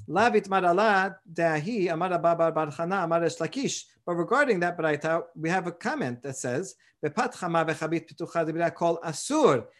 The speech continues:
Everyone, even the Yehuda would agree that if the bread is warm and the barrel is open, then there's a lot of, uh, vapor that's gonna go into the h-, warm bread, and everyone agrees that that's prohibited. So you see, actually, even the Yehuda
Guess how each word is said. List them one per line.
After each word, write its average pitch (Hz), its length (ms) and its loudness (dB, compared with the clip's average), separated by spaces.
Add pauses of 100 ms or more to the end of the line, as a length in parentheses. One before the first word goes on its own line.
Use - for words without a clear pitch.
(120)
Everyone, 262 520 4
even 285 240 2
the 240 60 4
Yehuda 208 440 6
would 185 80 2
agree 165 380 2
that 170 360 2 (140)
if 165 180 -8
the 156 140 2
bread 226 380 0
is 208 180 -4
warm 139 380 -2 (180)
and 214 260 4
the 175 80 0
barrel 208 440 4
is 170 160 2
open, 190 580 4 (280)
then 233 480 6
there's 170 140 -2
a 175 60 0
lot 233 480 4
of, 165 240 0
uh, 156 480 2
vapor 165 600 6 (120)
that's - 140 -12
gonna 202 180 0
go 208 220 6
into 202 240 4
the 160 140 2
h-, 151 180 -4
warm 208 380 4
bread, 180 480 6 (160)
and 185 200 -10
everyone 254 420 6
agrees 175 420 6
that 156 160 0
that's 175 180 4
prohibited. 139 540 -2
So 156 80 -6
you 151 80 -2
see, 196 240 2
actually, 180 340 0
even 196 220 0
the 175 120 0
Yehuda 160 560 6